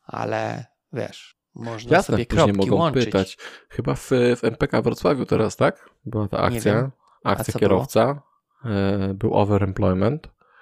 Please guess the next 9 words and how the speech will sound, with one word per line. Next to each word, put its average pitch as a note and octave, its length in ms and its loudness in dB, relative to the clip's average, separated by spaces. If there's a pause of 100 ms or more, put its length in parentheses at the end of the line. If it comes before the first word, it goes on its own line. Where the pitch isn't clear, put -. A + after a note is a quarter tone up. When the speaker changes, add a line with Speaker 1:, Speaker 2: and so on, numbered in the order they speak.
(120)
Speaker 1:
Naprawdę? C#3 500 -2 (420)
Speaker 2:
Mhm, G#2+ 300 -4
tam A2+ 180 -2
na G#2 100 0
Grunwaldzie G#2 500 0
coś - 140 -18
się - 120 -8
gościu G2+ 560 -4
rozwalił. G2 760 -2